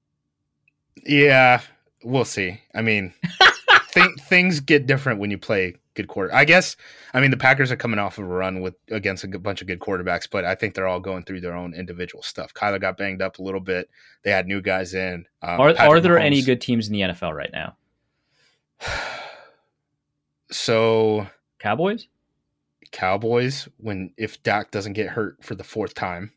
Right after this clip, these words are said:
Speaker 2: Right.
Speaker 1: this year. I, the Patriots, honestly, have been coming along. Um, I know they don't have very much team speed offensively, but th-, they're a pretty unique team. I still think that the Rams,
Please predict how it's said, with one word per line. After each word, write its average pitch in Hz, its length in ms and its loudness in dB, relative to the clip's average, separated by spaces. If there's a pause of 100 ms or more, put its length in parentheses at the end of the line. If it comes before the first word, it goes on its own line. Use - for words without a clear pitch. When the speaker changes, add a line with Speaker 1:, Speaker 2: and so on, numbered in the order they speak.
(300)
Speaker 2:
Right. 95 180 -2
Speaker 1:
this 92 180 -6
year. 92 260 -10 (600)
I, 120 120 0
the 120 200 -8
Patriots, 127 540 -4
honestly, 104 440 -8
have 107 100 -6
been 90 120 -10
coming 92 260 -8
along. 92 440 -8 (100)
Um, 90 400 -10 (160)
I 104 100 0
know 101 100 -2
they 95 100 -6
don't 104 240 -6
have 101 160 -4
very 95 180 -6
much 98 240 -10
team 98 180 -8
speed 104 260 -4
offensively, 113 580 -6
but 101 260 -8 (760)
th-, 113 160 -10
they're 113 160 -2
a 92 60 -6
pretty 101 240 -6
unique 95 320 -8
team. 110 420 -6 (480)
I 113 80 2
still 117 380 0
think 120 320 -2
that 107 140 -2
the 95 80 -6
Rams, 98 720 -2